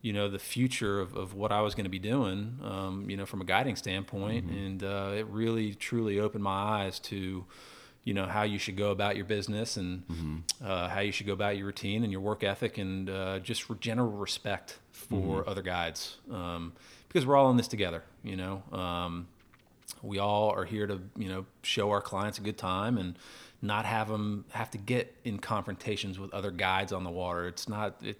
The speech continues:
Speaker 1: it doesn't make their day any better.
Speaker 2: Yeah.
Speaker 1: So if you respect the other, your peers, the other guides around you, uh, you're just gonna get along better with everybody, and, uh, things are gonna go smoother. Days are gonna be more enjoyable, and you end up catching more fish, you know?
Speaker 2: So what was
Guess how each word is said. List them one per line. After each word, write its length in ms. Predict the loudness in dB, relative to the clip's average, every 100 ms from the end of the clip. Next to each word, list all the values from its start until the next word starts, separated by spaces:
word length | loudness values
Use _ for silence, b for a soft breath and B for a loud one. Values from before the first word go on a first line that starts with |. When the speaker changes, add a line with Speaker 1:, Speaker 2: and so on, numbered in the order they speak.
| -8
Speaker 1:
it 280 | -8 -8 2
doesn't 240 | 4 6
make 240 | 6 6 4
their 120 | 4
day 220 | 4 4
any 120 | 2
better. 360 | 2 2 0 -4 B B
Speaker 2:
Yeah. 80 | -4 0
Speaker 1:
So 140 | 4
if 100 | 6
you 100 | 6
respect 460 | 6 6 6 4 2
the 140 | 4
other, 260 | 6 6 4
your 160 | 0 2
peers, 380 | 4 6 4
the 160 | 2 2
other 140 | 2
guides 280 | 4 4 4
around 320 | 2 2 2
you, 160 | 2 -2 B B B B -2
uh, 120 | 0
you're 140 | 0
just 180 | 0 0
gonna 120 | 0
get 140 | 2 4
along 280 | 6 4 4
better 180 | 4
with 100 | 4
everybody, 520 | 2 2 2 2 2 0
and, 240 | -2 -2
uh, 400 | -2 0 -2 -4 -4
things 220 | -6 -4
are 40 | -4
gonna 120 | 0
go 120 | -2
smoother. 640 | 0 0 0 0 0 -2 -4 -12
Days 320 | -2 0 0 -2
are 60 |
gonna 160 | -2 -2
be 180 | -2 -2
more 200 | 0 0
enjoyable, 680 | 0 2 2 4 2 2
and 180 | 0 -2
you 80 | 0
end 100 | -2
up 80 | -2
catching 300 | -4 -4 -2
more 140 | -2
fish, 400 | -2 -4 -4 -8 -12 -20 -12
you 120 | -6
know? 100 | -4 0
Speaker 2:
So 380 | 4 6 4 2
what 220 | 4 6
was 420 | 8 6 4 -4